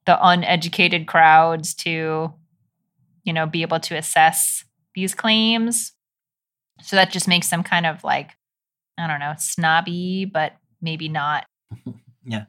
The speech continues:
Speaker 1: power hungry monsters. <laughs> Or you could read them as power hungry monsters who perceive
Speaker 2: In my
Speaker 1: a
Speaker 2: mind, the
Speaker 1: threat.
Speaker 2: power hungry monsters approach,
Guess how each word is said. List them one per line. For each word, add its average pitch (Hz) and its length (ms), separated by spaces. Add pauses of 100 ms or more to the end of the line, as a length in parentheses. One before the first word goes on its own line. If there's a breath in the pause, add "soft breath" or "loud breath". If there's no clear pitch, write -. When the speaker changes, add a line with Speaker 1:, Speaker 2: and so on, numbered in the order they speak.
(140)
Speaker 1:
power 180 400
hungry 175 340
monsters. 202 960
<laughs> - 40 (340 loud breath)
Or 339 160
you 339 80
could 339 120
read 285 140
them 240 80
as 214 100
power 180 260
hungry 151 200
monsters 120 600 (1200)
who 180 140
perceive 208 280
Speaker 2:
In 220 40
my 269 220
Speaker 1:
a 302 40
Speaker 2:
mind, 175 440
the 139 80
Speaker 1:
threat. 139 120
Speaker 2:
power 170 280
hungry 143 260
monsters 123 1040 (800)
approach, 117 580